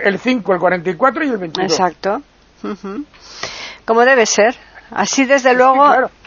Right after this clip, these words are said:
Speaker 2: se
Speaker 1: oye,
Speaker 2: acabarían bastantes
Speaker 1: señores,
Speaker 2: injusticias.
Speaker 1: es que, no, oiga, pero si mira, yo le he contratado para administrativo.
Speaker 2: Mm.
Speaker 1: O sea, no, vamos, es, es que tenemos siempre esas historias. Y luego, eh,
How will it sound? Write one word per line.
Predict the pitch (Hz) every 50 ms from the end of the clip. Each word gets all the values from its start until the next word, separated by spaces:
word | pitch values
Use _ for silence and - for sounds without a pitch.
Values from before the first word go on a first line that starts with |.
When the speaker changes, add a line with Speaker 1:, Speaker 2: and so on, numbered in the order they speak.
| 214 208
Speaker 2:
se | 202 254
Speaker 1:
oye, | 294 240
Speaker 2:
acabarían | 220 - 226 220 233 233 254 254 254
bastantes | 262 254 254 269 269 285 262 -
Speaker 1:
señores, | 269 254 240 -
Speaker 2:
injusticias. | 233 254 254 240 240 226 - - 202 185 175 175 170 - - - - _ _ _ _ _ _ -
Speaker 1:
es | - 214 202 -
que, | - 233 240 214 151
no, | 143 185 220
oiga, | 233 208 190 151 123
pero | - 120
si | - 147
mira, | 156 202 190 143
yo | 135 170 196
le | 220 262
he | 220
contratado | 254 240 226 185 185 170 143 - 175 190 220 214 - - _ _ _ _ -
para | 160 156 160
administrativo. | 151 143 143 143 139 135 120 - - 113 113 107 135 131 120 104 - _ _ -
Speaker 2:
Mm. | 202 180 170 -
Speaker 1:
O | - _ _ _ _ _ _ _ _ _ _ _ _ _ _ _
sea, | - 147 135
no, | 107 120 156 - _ _ _ _ _
vamos, | - - 127 -
es, | - 151 - - - - - - - -
es | 185 -
que | - - 269
tenemos | 190 208 185 208 254 269 254 -
siempre | - 233 262 269 240 196 233 220
esas | 220 165 190 165 143
historias. | 147 127 - - 123 117 127 -
Y | 160 180
luego, | 202 220 202 196 185 165 - - - _ _ _ _ _ _ _ -
eh, | 170 180 180 180 180 180 175 165 175